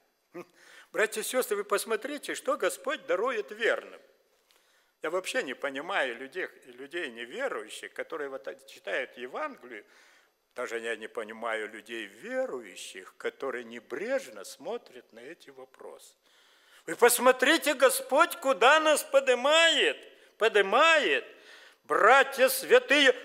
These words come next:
участники в небесном звании. Мне кажется, в Римлянам, э, восьмой главе там написано, что Господь наш, э, не только избрал,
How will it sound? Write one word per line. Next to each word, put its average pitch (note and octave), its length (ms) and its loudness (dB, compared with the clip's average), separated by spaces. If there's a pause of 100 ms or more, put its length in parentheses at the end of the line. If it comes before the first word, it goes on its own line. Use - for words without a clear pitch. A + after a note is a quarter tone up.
(140)
участники A#3+ 1800 4 (300)
в G2 120 -20
небесном E3+ 960 2
звании. A#2+ 800 -2 (1900)
Мне E3 120 -2
кажется, D#3+ 760 0
в B2+ 160 -10
Римлянам, D#3 680 -2 (360)
э, A#2 320 -10
восьмой D#3 420 -2
главе E3 460 -2
там B2 240 -6
написано, C3+ 760 -10
что B2 500 -4 (280)
Господь - 640 -4
наш, C#3 520 -4
э, A2+ 120 -10
не B2+ 160 -10
только B3 400 -4
избрал, B2 500 -4